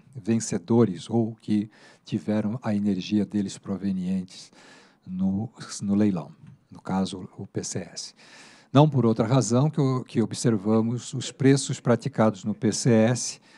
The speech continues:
serem supri-, superiores aos praticados nos demais leilões de energia de reserva.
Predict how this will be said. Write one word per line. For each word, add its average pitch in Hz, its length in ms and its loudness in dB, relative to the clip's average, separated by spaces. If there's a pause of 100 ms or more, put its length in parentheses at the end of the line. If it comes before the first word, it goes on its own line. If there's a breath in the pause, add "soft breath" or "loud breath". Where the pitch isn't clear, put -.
(160 soft breath)
serem 135 480 4
supri-, 127 600 -2
superiores 127 800 4
aos 113 140 0
praticados 113 680 0
nos 101 140 -6
demais 110 340 2
leilões 104 360 0
de 95 40 -6
energia 98 340 -2
de 90 120 -8
reserva. 92 420 -6